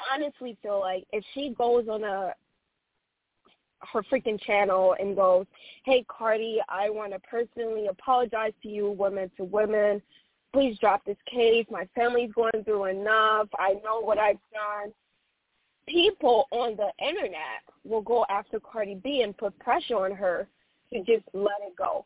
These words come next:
And I'm pretty sure Cardi B would. Like, she has a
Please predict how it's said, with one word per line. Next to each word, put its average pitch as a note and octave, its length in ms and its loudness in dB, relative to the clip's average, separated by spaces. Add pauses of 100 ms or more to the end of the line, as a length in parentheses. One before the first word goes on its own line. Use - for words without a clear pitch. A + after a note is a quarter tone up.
(120)
And A#3 120 4
I'm A#3 140 2
pretty A#3 340 0
sure G#3+ 220 -8
Cardi F#3+ 400 -6
B F#3+ 200 -6
would. A#2 280 -4
Like, G3 160 -2 (100)
she A#3 80 -12
has G#3+ 280 -6 (100)
a F#3+ 100 -10